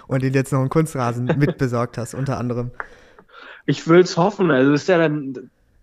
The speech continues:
Speaker 2: auch das nochmal, das ist dann einfach ein Herzensprojekt, du weißt, wem's zugutekommt, du weißt, du hättest dich damals als Spieler, als Kind genauso gefreut und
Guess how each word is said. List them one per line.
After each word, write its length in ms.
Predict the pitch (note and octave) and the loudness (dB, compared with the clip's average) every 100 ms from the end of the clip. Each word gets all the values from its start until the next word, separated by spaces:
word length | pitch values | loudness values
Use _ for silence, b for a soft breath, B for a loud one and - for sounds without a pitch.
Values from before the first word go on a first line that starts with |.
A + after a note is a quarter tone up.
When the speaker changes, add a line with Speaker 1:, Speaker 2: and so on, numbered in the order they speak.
| _ _ - _ - | _ _ -20 _ -12
Speaker 2:
auch 140 | C3+ - | -10 -6
das 340 | B2 - - | -8 -8 -10
nochmal, 320 | B2+ B2 B2 | -10 -6 -6
das 180 | B2+ B2 | -6 -6
ist 160 | B2+ D#3+ | -8 -4
dann 80 | |
einfach 280 | C#3+ C3 C3+ | -2 0 0
ein 60 | C3+ | 0
Herzensprojekt, 760 | B2+ D3 - E3 - D3+ D3+ - | 0 -2 0 -4 0 0 0 -2
du 80 | B2+ | 0
weißt, 360 | B2+ D3 C3+ | 0 -2 0
wem's 280 | C#3 F3+ - | 0 0 -2
zugutekommt, 760 | F3 D3+ E3+ D#3+ - D#3+ D#3+ C#3+ | -4 -2 0 -2 0 0 0 0
du 100 | B2+ | 0
weißt, 260 | B2+ - | -2 0
du 100 | C#3+ | 0
hättest 260 | C#3 C#3 - | 0 -2 -6
dich 160 | C3+ | -6
damals 340 | - C3+ C#3 C3 | -2 0 2 0
als 100 | B2+ | -6
Spieler, 260 | - C#3+ | 2 2
als 160 | C3 C3 | 2 0
Kind 200 | - D3 | -2 2
genauso 380 | C3+ A#2+ D3 D#3+ | 2 2 4 4
gefreut 580 | C#3+ - C#3 D3 D3+ B2 | 2 2 2 4 2 0
und 180 | C3 | -2